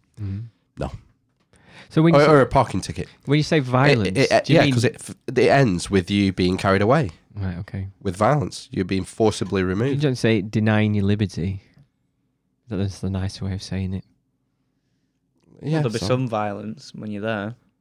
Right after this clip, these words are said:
Speaker 3: I've seen Sixty Days Inside.
Speaker 1: It's just nonsense. Yeah, I have watched that, yeah.
Speaker 2: What's
Speaker 1: The
Speaker 2: that?
Speaker 1: American one. They go
Speaker 3: It's
Speaker 1: undercover.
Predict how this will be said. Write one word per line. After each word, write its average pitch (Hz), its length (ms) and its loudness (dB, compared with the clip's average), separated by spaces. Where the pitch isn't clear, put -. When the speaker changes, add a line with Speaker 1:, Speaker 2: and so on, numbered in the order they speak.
Speaker 3:
I've 113 160 -12
seen 110 260 -10
Sixty - 280 -12
Days 104 220 -4
Inside. 101 360 -10
Speaker 1:
It's - 160 -20
just - 160 -16
nonsense. - 500 -12
Yeah, 104 140 -2
I 98 40 -2
have 101 260 -6
watched - 220 -14
that, 85 140 -6
yeah. 95 180 -6
Speaker 2:
What's - 140 -12
Speaker 1:
The 107 60 -2
Speaker 2:
that? 117 60 4
Speaker 1:
American 110 360 0
one. 92 200 -6
They 113 100 -4
go 123 160 2
Speaker 3:
It's 120 60 4
Speaker 1:
undercover. 113 440 0